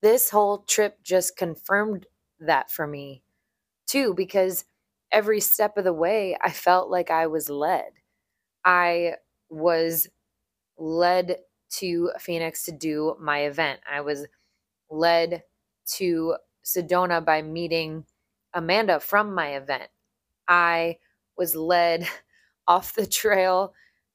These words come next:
and a little lost in order to meet Mike and share this amazing spiritual experience together. This is the last time I'll say this in this episode,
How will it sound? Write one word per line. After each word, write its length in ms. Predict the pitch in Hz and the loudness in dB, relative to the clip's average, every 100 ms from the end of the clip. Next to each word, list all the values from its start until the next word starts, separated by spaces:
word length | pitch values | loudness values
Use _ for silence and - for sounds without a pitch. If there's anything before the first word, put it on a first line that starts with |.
| 180 | -4
and 80 | |
a 60 | 170 | -2
little 300 | 165 190 202 | 2 2 2
lost 580 | 185 160 156 147 - - _ _ 185 | 4 6 4 0 -6 -6 _ _ -4
in 140 | 180 | -4
order 460 | - 175 165 165 160 - | 0 0 2 -2 -2 -6
to 400 | - 175 165 160 165 _ _ _ | -2 -2 -2 -4 -8 _ _ _
meet 400 | 165 170 170 160 _ 160 | -8 -4 -4 -4 _ -10
Mike 540 | 160 277 226 214 - _ | -2 2 0 -2 -12 _
and 540 | 190 190 185 185 180 180 _ | -2 0 0 -2 -4 -8 _
share 420 | - - 202 208 | -6 -2 2 0
this 500 | 190 175 175 175 - - - | 0 2 2 2 -4 -6 -12
amazing 840 | 170 170 170 170 160 175 175 175 175 _ - | -8 -2 0 0 -2 -4 -4 -6 -10 _ -6
spiritual 960 | - - 190 180 175 175 160 156 156 _ _ _ _ _ _ | -6 -2 0 0 -2 -2 0 2 -2 _ _ _ _ _ _
experience 680 | - - - 226 233 170 - | -6 -4 -2 0 0 -2 -4
together. 480 | 156 123 71 92 - _ _ _ _ _ _ | -2 -4 -4 -10 -14 _ _ _ _ _ _
This 220 | 185 180 | -4 -2
is 80 | 185 | 2
the 60 | 175 | 2
last 320 | 180 208 - | 4 2 0
time 200 | 226 214 | 0 2
I'll 100 | 208 | 2
say 180 | - 208 | 0 0
this 240 | 202 202 | -2 -2
in 80 | 190 | -2
this 200 | 190 - | -6 -2
episode, 600 | 190 208 208 226 233 226 | -4 -2 -2 0 0 -2